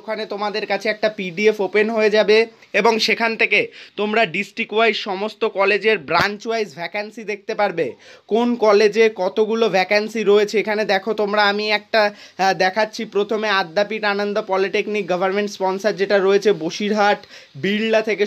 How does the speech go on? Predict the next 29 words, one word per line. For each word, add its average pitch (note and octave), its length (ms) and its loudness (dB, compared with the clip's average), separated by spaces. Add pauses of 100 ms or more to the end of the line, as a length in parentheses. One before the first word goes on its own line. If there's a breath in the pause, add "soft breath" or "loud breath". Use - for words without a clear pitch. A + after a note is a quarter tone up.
শুরু G#3 240 -4
করে G#3 160 2 (140)
রামকৃষ্ণ G3 480 -4 (100)
মিশন, G#3+ 320 -2 (380 loud breath)
প্রতিটা A#3 360 4 (100)
কলেজে A3 320 2
কিন্তু A3 160 -4 (100)
ভ্যাকান্সি G#3 480 -2
রয়েছে। G#3 240 2 (140)
মোটামুটি G#3 460 -2 (180)
দশ G3 140 4 (140)
থেকে G#3+ 160 6 (120)
পনেরোটা G3+ 480 2
অ্যাভারেজ G3 380 2 (100)
ভ্যাকান্সি G3+ 380 -4 (100)
কিন্তু G3+ 220 -2 (400 loud breath)
প্রতিটা A3 400 4 (100)
কলেজে G#3 360 6
রয়েছে। G#3 240 0 (100)
তো G3 40 -2 (100)
সেই G3+ 240 0
ক্ষেত্রে G#3+ 320 -2
কিন্তু G#3+ 180 -2 (140)
সমস্ত G#3 360 -2 (140)
স্টুডেন্ট G#3+ 380 2 (300 loud breath)
স্টুডেন্ট A3 380 0
ট্রান্সফার A3 400 0
নিতে G#3 180 -4
পারবে। F#3+ 160 -2